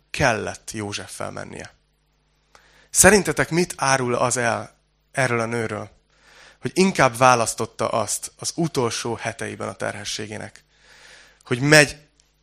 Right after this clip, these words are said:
Betlehemig Szamárháton, egy kellemetlen hosszú úton, mint hogy otthon maradjon az ap-, apai házban. Vajon, vajon milyen kapcsolata lehet? Én azt gondolom, hogy a földi apja így kihátrált mögüle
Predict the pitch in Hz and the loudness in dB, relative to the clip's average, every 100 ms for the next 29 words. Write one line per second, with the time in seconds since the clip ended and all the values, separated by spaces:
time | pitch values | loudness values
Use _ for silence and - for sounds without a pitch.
0 | _ _ _ _ - 127 127 120 110 107 | _ _ _ _ -2 0 0 -2 -4 -6
1 | 107 - - 120 107 107 107 95 104 104 | -6 -2 0 0 -2 -4 -8 -8 -8 -2
2 | 107 - _ - - - - - 165 147 | -2 -2 _ -20 -18 -12 -10 4 6 8
3 | 123 113 123 117 123 - 117 127 127 - | 6 2 -2 -2 0 0 -2 -2 -2 -2
4 | 104 104 - - - 147 131 123 123 - | -6 -6 -16 -12 0 2 2 2 2 0
5 | 120 110 110 107 110 107 107 - - 117 | -4 -4 -4 -4 -6 -4 -6 -8 -10 -6
6 | 113 113 110 107 - 104 104 - _ _ | -4 -4 -8 -8 -10 -14 -16 -20 _ _
7 | _ _ _ _ _ _ _ _ _ _ | _ _ _ _ _ _ _ _ _ _
8 | _ _ _ _ 123 147 147 147 - 147 | _ _ _ _ 6 8 8 4 -2 0
9 | 143 143 151 170 160 127 139 - 127 110 | 2 4 2 2 2 2 0 0 -2 -2
10 | 120 107 104 - 147 156 139 135 131 127 | -2 -4 -6 -4 0 2 0 0 0 0
11 | 123 120 110 147 135 120 123 117 127 127 | -2 -6 -2 2 2 2 0 0 0 0
12 | - - - - 117 - 117 101 - 110 | -2 -18 -14 -10 -10 -8 -4 -4 -4 -6
13 | 104 110 107 107 110 | -6 -12 -10 -10 -12